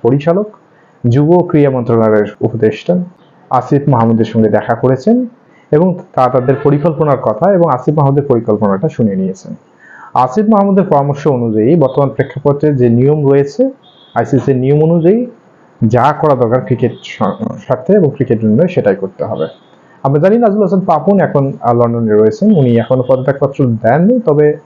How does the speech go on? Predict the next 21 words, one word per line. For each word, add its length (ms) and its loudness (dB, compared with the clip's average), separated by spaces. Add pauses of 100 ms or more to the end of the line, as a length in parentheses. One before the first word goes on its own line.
(140)
যেটা 200 0
বোঝা 220 2
যাচ্ছে 340 0
উনি 160 0
পদত্যাগ 400 -2
করবেন, 380 0 (640)
এটা 220 2
মোটামুটি 560 0 (180)
কনফার্ম। 380 -4 (600)
সেক্ষেত্রে 420 2
বিসিবির 400 2
গঠনতন্ত্র 640 2
অনুযায়ী 440 2
অস্থায়ীভাবে 680 0
কোনো 400 -2 (1000)
নিয়মের 260 4
মধ্যে 260 0
থেকে 380 -2
বাংলাদেশ 340 -2
ক্রিকেট 260 0
বোর্ড 260 2